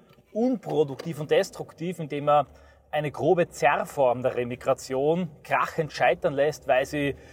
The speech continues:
äh, ökonomisch unmöglich ist, weil sie wirtschaftlich eine Katastrophe wäre, et cetera pp. Und dann sagt er am Ende in einem völlig verzerrten Fazit, ja, aus dem Grund ist es politisch auch nicht möglich. Er hat schon recht in einigen Punkten, insbesondere da,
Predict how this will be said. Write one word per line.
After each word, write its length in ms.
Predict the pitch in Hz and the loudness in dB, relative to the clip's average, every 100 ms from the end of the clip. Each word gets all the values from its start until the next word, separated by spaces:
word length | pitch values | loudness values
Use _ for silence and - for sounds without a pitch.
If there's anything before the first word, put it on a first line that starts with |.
| - - | -20 -4
äh, 200 | 139 131 | 0 0
ökonomisch 600 | 147 - 156 185 196 190 | 0 -4 0 2 2 0
unmöglich 640 | 185 180 160 170 175 143 170 | -2 -2 0 -2 -2 -2 -2
ist, 240 | 151 151 | 0 2
weil 160 | 151 131 | 2 2
sie 200 | 139 131 | -2 -2
wirtschaftlich 380 | 190 180 147 | -2 -2 -4
eine 80 | 156 | -4
Katastrophe 720 | 156 151 - 127 170 - 147 | -4 -4 -2 2 2 2 2
wäre, 240 | 151 147 147 | 4 4 2
et 100 | - | 2
cetera 380 | 147 - 131 | 0 0 -2
pp. 420 | 127 113 156 208 - - - - | -2 -4 -4 -4 -4 -16 -20 2
Und 380 | 185 233 - - | 4 4 -2 -2
dann 380 | 127 180 214 185 - | 0 0 -4 -8 0
sagt 320 | - 143 - | 4 4 4
er 80 | 156 | 2
am 60 | |
Ende 400 | 131 196 202 190 | 2 0 4 6
in 120 | 160 | 4
einem 420 | 156 143 139 135 127 - - - | 2 0 -2 -4 -10 -16 -20 -6
völlig 300 | 156 160 - | -2 0 -2
verzerrten 540 | 156 143 147 131 139 | -6 0 2 2 -2
Fazit, 580 | 127 117 156 - 151 - | -2 2 2 2 -6 -2
ja, 120 | 139 | 2
aus 180 | 127 123 | 2 2
dem 220 | 147 143 | -4 -4
Grund 260 | 127 135 120 | -4 -6 -6
ist 60 | |
es 100 | 110 | -10
politisch 540 | - 123 123 127 120 107 | -10 -8 -6 -8 -10 -8
auch 220 | 110 - | -8 -8
nicht 220 | 110 82 | -16 -16
möglich. 460 | 110 113 - - - - - | -16 -16 -18 -20 -20 -20 -2
Er 120 | 165 | 2
hat 80 | 180 | 2
schon 120 | 180 | 2
recht 300 | 160 165 - | 0 -2 -4
in 80 | 175 | -6
einigen 240 | 160 165 - | -4 -4 -6
Punkten, 480 | 185 185 190 175 - - - - | -6 -6 -8 -8 -10 -20 -20 -10
insbesondere 580 | 196 196 151 165 147 156 | -8 -8 -6 -6 -2 0
da, 320 | 131 131 170 | 4 6 6